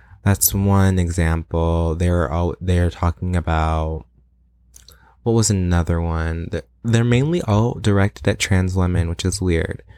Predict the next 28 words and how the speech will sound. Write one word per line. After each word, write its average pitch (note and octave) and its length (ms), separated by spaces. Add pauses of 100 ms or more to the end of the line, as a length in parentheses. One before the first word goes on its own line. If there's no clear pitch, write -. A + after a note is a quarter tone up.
(720)
Um, F#2 580
but G2+ 100
that's G2+ 200
another F2 720
subject E2+ 400
that D#2+ 100
we're E2+ 60
gonna E2 160
get D2+ 160
into E2 540 (180)
just - 240
to - 320 (180)
in G#2+ 80
a F#2+ 40
couple E2+ 260
minutes. E2+ 640
<laughs> F#3 1700 (640)
It B2 80
was, G#2+ 560 (120)
it G2+ 320
was G#2+ 160
that A#2+ 280
one. A#2+ 540
It G#2+ 120
was G#2+ 240
one G#2 220
talking G#2 540
about, F#2 560